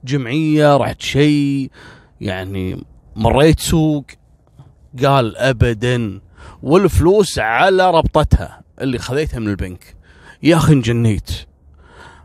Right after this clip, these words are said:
فقلت حق الموظفة: "يا بنت الحلال، توني ماخذهم من البنك اللي خذيت منه القرض، مستحيل ناقصة." قالت لي: "شوف."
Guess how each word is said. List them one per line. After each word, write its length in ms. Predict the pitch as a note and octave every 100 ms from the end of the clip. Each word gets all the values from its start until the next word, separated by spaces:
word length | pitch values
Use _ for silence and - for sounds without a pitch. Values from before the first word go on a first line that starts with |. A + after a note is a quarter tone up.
| - -
فقلت 540 | C3 A2+ A2 F#3+ -
حق 120 | D3+
الموظفة: 640 | C3 G#2+ A#2 D3 C#3 A#2
"يا 120 | A2 A#2
بنت 240 | B2 G#2+
الحلال، 420 | G#2+ B2 B2+ -
توني 460 | - D3+ E3 D3+ A#2
ماخذهم 760 | G#2 A2+ - C#3 A#2+ A#2+ B2+ - _ - - - - - -
من 260 | A#2 C3+ E3
البنك 760 | C3 G#2+ D#3 D#3 - - - - _ - - - - -
اللي 180 | D3 B2+
خذيت 380 | C3 D3+ D3
منه 160 | C#3+ C#3
القرض، 340 | B2+ - C#3+ G#2 - - - - - - - -
مستحيل 920 | D3 G#3 - F3+ - D3+ G#3+ G#3+ D3+
ناقصة." 520 | C#3 D#3+ - - F#2 - - - - - - - - -
قالت 280 | E3+ G#3+ A3+
لي: 80 | G#3+
"شوف." 400 | - A3 -